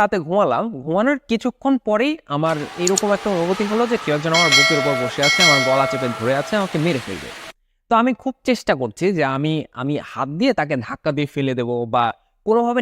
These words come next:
নিজেকে বাঁচানোর চেষ্টা করব, কিন্তু আমি আমার হাত পা শরীর কোনো কিছু নাড়াতে পারছি না। আমি যে ভূতটাকে ধাক্কা দিয়ে ফেলে দেবো বা তাকে যে ফাইট ব্যাক করব, তার কোনো অবস্থায় আমার মধ্যে নাই, আমি শুধু সাফার করছি। তো এটা প্রায় বেশ কয়েক সেকেন্ড পর্যন্ত চলে, এরপর আমি উঠে বসতে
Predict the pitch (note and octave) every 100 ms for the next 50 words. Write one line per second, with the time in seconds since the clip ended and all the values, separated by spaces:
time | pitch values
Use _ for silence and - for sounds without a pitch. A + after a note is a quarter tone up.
0 | G3 D#3+ F3 B2+ A#2+ B2 B2+ D3 D3+ A#2+
1 | F#2 F2+ B2 D#3 G3 F#3 G3+ G#3 F#3+ C#3
2 | D#3+ - - G#3 - E3 A3+ - F#3 F#3+
3 | G3 G#3 D#3+ D3+ D3+ C#3+ - F#3 G3+ D3+
4 | D#3+ D#3 C3 C#3+ - F3+ E3 B2+ - D#3+
5 | F3 - F3 E3+ A2 A#2+ B2+ A#2 B2 A#2+
6 | D#3+ D#3 D#3 C3 A#2 D3 B2 C#3 - -
7 | A2+ G#2 G3 - D3 - D#3+ E3+ D#3+ -
8 | D#3 B2+ B2 A2+ A2+ G2+ D3 C#3 D3+ C#3+
9 | B2+ A#2 - G#2 - - E3+ E3 G#3 G#3+
10 | A#3+ F3 F#3+ - G3 F#3+ - A3 A3 G#3+
11 | A3+ A3 A3 G#3+ C#4+ G3 F#3 E3+ E3 D3+
12 | D#3 C3 C3+ -